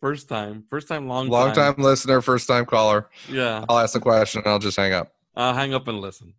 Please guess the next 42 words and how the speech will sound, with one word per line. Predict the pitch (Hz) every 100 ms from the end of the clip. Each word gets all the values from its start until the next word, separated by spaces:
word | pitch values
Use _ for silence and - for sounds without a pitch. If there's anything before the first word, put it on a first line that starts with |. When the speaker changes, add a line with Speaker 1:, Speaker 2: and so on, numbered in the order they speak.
| -
Speaker 1:
<laughs> | - - -
Okay. | 170 - 143
Speaker 2:
All |
right. | 143 131 - -
All | 139
right. | 139
Do-, | 110 123 -
all | 107 131
right. | 110
Dolphin | 113 107 113 104
Dave | 113 110 98
D, | 110 113 113 107
Dirty | 101 107 107 110
D. | 107 113 110 - _ _
Speaker 1:
<laughs> |
Okay. | 170 - 165 - 160 156 147 - -
Speaker 2:
What | 117
do |
you | 113
got? | 107
Speaker 1:
Yes. | - 127 123 - _ _ _ _ _
What | 143 269
are |
your | 311 214
guys' | 196 175 -
thoughts | - 156 113 120 - - 131
on | 131
the | 131
idea | 127 110 104 165 147
of | 113
Nick | 131 170
Needham | 139 160 117 92 123 _ _ _ _ _
moving | 120 139 147 139
to |
free | 113 - 160
safety | 143 151 151 - 113
this | 101 92
season? | 104 82 82 78 _ _ _ _ _ _ _ _ _ _ _ _ _ _ _ _ _ _ _
Speaker 2:
Do | 104
we | 101
need | 101 123
him | 165 185 190